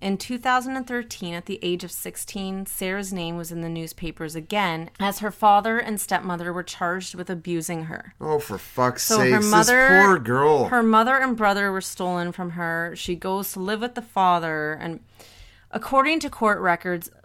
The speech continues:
Speaker 1: Larry Maynard, thirty-four, punched his daughter in the back on May third, and five days later, Tracy Maynard, thirty-three, kicked her stepdaughter down a set of stairs. Sarah was sent to live with them after the murder of her mother and brother.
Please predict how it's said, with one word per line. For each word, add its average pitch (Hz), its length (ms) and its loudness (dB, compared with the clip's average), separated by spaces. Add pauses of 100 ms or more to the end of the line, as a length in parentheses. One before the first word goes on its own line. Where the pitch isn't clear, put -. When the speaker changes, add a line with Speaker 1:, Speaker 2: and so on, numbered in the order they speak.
(100)
Speaker 1:
Larry 220 500 0
Maynard, 165 680 -4
thirty-four, 180 960 -4
punched 202 380 -4
his 226 200 -6
daughter 185 300 2
in 180 120 -2
the 180 60 -2
back 165 360 -2
on 170 180 -4
May 165 160 -6
third, 147 580 -10
and 180 200 -6
five 185 340 2
days 214 300 -2
later, 156 560 -6
Tracy 233 480 -6
Maynard, 156 480 -6
thirty-three, 165 840 -6 (340)
kicked - 260 -10
her 226 120 -2
stepdaughter 175 640 -2
down 160 240 -4
a 165 60 -8
set 156 220 -10
of 151 100 -12
stairs. - 640 -6 (680)
Sarah 226 440 2
was 277 120 -2
sent 208 300 -2
to 202 100 -10
live 180 200 -4
with 175 140 -8
them 156 280 -6
after 196 380 0
the 214 80 -2
murder 170 320 -2
of 160 120 -6
her 180 120 -8
mother 160 340 -4
and 156 160 -6
brother. 175 500 -2